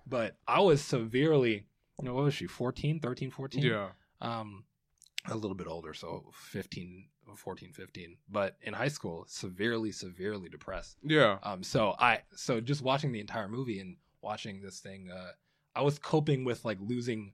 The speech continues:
Speaker 1: a sense of my childhood, and it's also, like, the Bing Bong thing dying and all that.
Speaker 2: Yeah.
Speaker 1: Like, it, it all, it all came together just to,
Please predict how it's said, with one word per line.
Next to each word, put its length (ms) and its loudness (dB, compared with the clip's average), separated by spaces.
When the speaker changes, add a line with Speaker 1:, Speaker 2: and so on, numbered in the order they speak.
Speaker 1:
a 80 -6
sense 300 -4
of 40 -8
my 140 -6
childhood, 540 -4
and 100 -4
it's 120 -10
also, 320 -4
like, 220 -8
the 80 -12
Bing 280 -12
Bong 260 -4
thing 360 -10
dying 460 -6
and 80 -18
all 220 0
that. 240 -2
Speaker 2:
Yeah. 340 2
Speaker 1:
Like, 180 6
it, 200 4
it 240 0
all, 460 -2
it 180 0
all 320 4
came 380 2
together 400 4
just 300 -2
to, 200 0